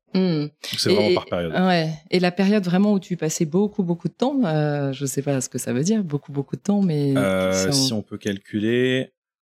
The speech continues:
Speaker 2: cent soixante-treize heures en deux semaines, un truc comme ça.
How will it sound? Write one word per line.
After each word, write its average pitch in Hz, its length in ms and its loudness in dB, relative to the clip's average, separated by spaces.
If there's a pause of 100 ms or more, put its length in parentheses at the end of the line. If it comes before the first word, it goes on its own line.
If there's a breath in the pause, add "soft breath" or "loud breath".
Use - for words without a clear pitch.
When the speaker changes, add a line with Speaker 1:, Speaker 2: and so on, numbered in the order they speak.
(320)
Speaker 2:
cent - 200 -2
soixante-treize 107 560 -2
heures 104 140 0
en 104 60 0
deux 104 100 0
semaines, 110 240 0
un 104 60 -2
truc - 180 -14
comme 107 180 0
ça. 120 240 -2